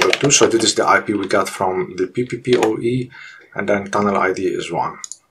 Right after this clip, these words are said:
So we wait for the E O I P to be formed. So now the E O I P is being formed. So we have the tunnel up and running. Very good.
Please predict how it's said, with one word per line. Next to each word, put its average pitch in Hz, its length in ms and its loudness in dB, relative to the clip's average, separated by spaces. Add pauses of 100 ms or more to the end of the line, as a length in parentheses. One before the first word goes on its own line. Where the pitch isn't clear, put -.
(580)
So 107 220 2
we 110 120 4
wait 156 280 8
for 120 220 6
the 113 100 4
E 120 100 4
O 117 100 8
I 107 160 4
P 113 200 2
to 104 160 -6
be 104 100 -6
formed. 175 540 6
So 117 180 4
now 127 320 6
the 113 120 2
E 131 200 0
O 123 120 4
I 107 120 2
P 107 260 -4
is 98 280 2
being 98 320 -6
formed. - 260 -2
So 156 280 4
we 202 140 6
have 156 220 10
the 135 140 6
tunnel 139 380 6
up 117 160 8
and 98 120 0
running. - 380 0
Very 135 180 8
good. - 220 -2